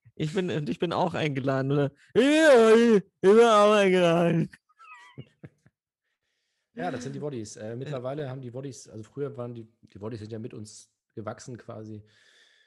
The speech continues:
Speaker 2: Früher haben die Bodies ja nicht so viel getrunken. Dann haben wir
Speaker 1: Ein Meter vierzig zu
Speaker 2: Richtig.
Speaker 1: ein Meter dreiundfünfzig.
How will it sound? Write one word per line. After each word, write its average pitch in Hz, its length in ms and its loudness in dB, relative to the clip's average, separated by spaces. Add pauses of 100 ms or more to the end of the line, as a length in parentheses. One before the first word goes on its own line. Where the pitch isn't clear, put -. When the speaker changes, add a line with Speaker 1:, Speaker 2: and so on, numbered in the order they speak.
(140)
Speaker 2:
Früher 147 320 -4
haben 135 120 -6
die 131 100 -8
Bodies 143 260 -6
ja 143 80 -4
nicht 135 140 -8
so 170 60 -12
viel 135 120 -12
getrunken. 113 380 -8
Dann 147 100 -2
haben 127 80 -4
wir 139 80 0
Speaker 1:
Ein - 0 -
Meter 151 240 -4
vierzig - 640 -6
zu - 140 -14
Speaker 2:
Richtig. 147 220 -4
Speaker 1:
ein 160 40 -8
Meter 185 260 -4
dreiundfünfzig. 170 1080 -8